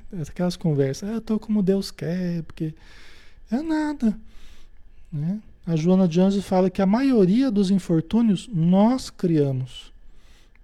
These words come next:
Vocês falaram inconscientemente? Inconscientemente. Ela explica isso, né, no livro Autodescobrimento, Uma Busca Interior, que a maioria dos, dos infortúnios nós mesmos é que criamos pra nós.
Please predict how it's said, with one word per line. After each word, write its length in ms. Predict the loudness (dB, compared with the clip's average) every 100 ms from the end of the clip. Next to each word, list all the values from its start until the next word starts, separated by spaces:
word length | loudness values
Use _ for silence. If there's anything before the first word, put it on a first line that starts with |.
| -20 -20 -20 -20 -20 -20 -20 -20 -20 -20 _ -20 -12
Vocês 220 | -6 -4
falaram 420 | 0 0 2 2
inconscientemente? 1000 | 2 2 -2 -2 -4 -4 0 2 0 -2 -12 -2
Inconscientemente. 1040 | -2 -2 -4 -4 -8 -6 -8 -8 -12 -18 -20 -20 -20 -20 -20 -20 -20 -8
Ela 160 | -4 -2
explica 480 | -2 -2 -2 0 -2
isso, 420 | -2 -6 -14 -18 -20 -20 -20 -16 -6
né, 240 | -2 -2
no 160 | -2 -2
livro 340 | -2 0 0
Autodescobrimento, 960 | 0 -2 -8 -8 -4 -2 -2 -2 -4
Uma 140 | -6 -4
Busca 280 | -4 -6 -8
Interior, 460 | -6 -4 -2 -4 -8 -20 -20 -12
que 100 | 0
a 60 | 4
maioria 600 | 4 4 4 4 2 0
dos, 420 | 0 -2 -2 -8
dos 220 | -2 2 4
infortúnios 960 | 2 0 0 0 0 0 2 2 2
nós 460 | 4 2 2 -2 -2
mesmos 480 | 0 0 0 -2 -4
é 80 |
que 160 | -4 -6
criamos 480 | -4 -2 0 -2 -4
pra 180 | -4 -2
nós. 480 | -2 -4 -10 -20